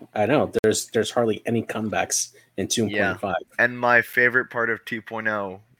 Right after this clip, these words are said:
Speaker 2: was the end games where it's like, "Oh man, it's, it's, it's my one ship versus my opponent's two. Can,
Speaker 1: Yeah.
Speaker 2: can he, you know, weave around?" And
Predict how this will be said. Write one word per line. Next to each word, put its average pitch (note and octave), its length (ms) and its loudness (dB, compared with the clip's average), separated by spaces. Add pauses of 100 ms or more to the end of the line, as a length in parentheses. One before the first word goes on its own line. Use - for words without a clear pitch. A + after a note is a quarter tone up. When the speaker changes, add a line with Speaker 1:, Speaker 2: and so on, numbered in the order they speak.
(120)
Speaker 2:
was G2 800 -8 (260)
the G2 440 -10
end B2 200 0
games E2 400 -8
where F#2+ 120 -8
it's - 100 -10
like, G2 180 -2
"Oh A#2+ 200 -2
man, A#2+ 420 2
it's, - 320 -4 (140)
it's, A2+ 200 -4 (220)
it's - 240 -6
my A2+ 240 2
one A#2 260 -6
ship B2 360 -2
versus A2 340 -6
my A2 160 -4
opponent's A#2 420 -10
two. A2 400 -4 (640)
Can, B2 480 4
Speaker 1:
Yeah. G#2+ 320 10
Speaker 2:
can A2 140 -2
he, A#2+ 80 -6
you A#2+ 140 -6
know, A#2+ 120 0
weave A#2 400 -4
around?" A2+ 640 0 (640)
And B2 380 2